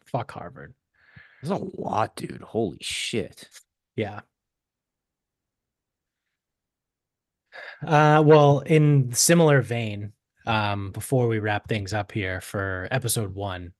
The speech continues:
Speaker 1: uh, which as the saus-, as the sausage is being made and you are all seeing, this is episode one of a doubleheader for us tonight.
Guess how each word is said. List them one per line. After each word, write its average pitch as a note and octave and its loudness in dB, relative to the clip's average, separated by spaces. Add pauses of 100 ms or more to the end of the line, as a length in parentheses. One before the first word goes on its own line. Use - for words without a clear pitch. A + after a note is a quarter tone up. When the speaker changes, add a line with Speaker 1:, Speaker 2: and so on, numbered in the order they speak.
(380)
Speaker 1:
uh, F#2+ -6
which - -8 (400)
as A2 -4
the G2+ -6
saus-, G#2+ -2
as A#2 -4
the A2 -2
sausage G#2 -2
is G2 -6
being G2 -4
made G2 -6
and F#2+ -8
you F#2+ -8
are F#2+ -8
all F#2 -6
seeing, G2 -4 (380)
this C#3 8
is - 4
episode C#3 6
one A#2+ 2
of G2+ -6
a G#2+ -8
doubleheader G2+ -4
for F#2+ -8
us F#2 -6
tonight. F2+ -10